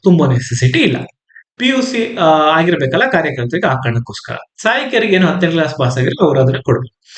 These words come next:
So, ಅಡ್ರೆಸ್ ಪರ್ಸೆಂಟೇಜ್, ಎಷ್ಟು ಪರ್ಸೆಂಟೇಜ್ ಮಾರ್ಕ್ಸ್ ಬಂದಿತ್ತು, ಆಮೇಲೆ ಅಡ್ರೆಸ್ ಎಷ್ಟು, ಆ ಅಡ್ರೆಸ್ ಏನಿದೆ,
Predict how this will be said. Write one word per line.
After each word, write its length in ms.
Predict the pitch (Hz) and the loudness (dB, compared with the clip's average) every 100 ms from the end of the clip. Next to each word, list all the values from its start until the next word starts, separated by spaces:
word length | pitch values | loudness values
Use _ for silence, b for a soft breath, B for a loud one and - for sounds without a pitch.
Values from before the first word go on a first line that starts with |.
| B - | B -2
So, 220 | 202 180 | 0 0
ಅಡ್ರೆಸ್ 340 | 180 240 233 | 0 0 0
ಪರ್ಸೆಂಟೇಜ್, 600 | 226 - 208 208 190 - | 0 0 0 2 0 0
ಎಷ್ಟು 220 | 160 160 - | -2 -2 -2
ಪರ್ಸೆಂಟೇಜ್ 420 | 151 175 175 - | -2 2 0 0
ಮಾರ್ಕ್ಸ್ 340 | 143 160 - 151 | -2 -4 -2 0
ಬಂದಿತ್ತು, 480 | 139 135 196 185 B B - | 2 2 2 0 B B -8
ಆಮೇಲೆ 220 | 143 160 | -2 2
ಅಡ್ರೆಸ್ 380 | 135 147 180 180 | 2 2 0 0
ಎಷ್ಟು, 380 | 151 - 175 170 | -4 0 0 0
ಆ 120 | 139 | 0
ಅಡ್ರೆಸ್ 380 | 143 156 196 185 | 0 2 0 0
ಏನಿದೆ, 320 | 151 139 156 | -2 0 0